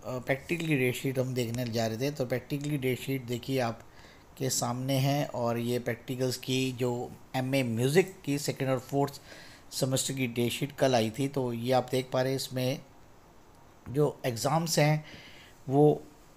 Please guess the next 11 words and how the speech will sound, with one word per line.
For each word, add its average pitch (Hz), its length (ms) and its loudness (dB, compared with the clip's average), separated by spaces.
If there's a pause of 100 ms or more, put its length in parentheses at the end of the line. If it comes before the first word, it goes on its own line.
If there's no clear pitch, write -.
(100)
अलग-अलग 143 460 6
colleges 147 560 6
में 135 240 2 (1040)
उनकी 135 220 0
date 120 180 4
sheet 131 180 2
आ 120 120 6
गई 120 220 0
है। 143 320 0
और 117 360 0
अट्ठाईस 147 540 0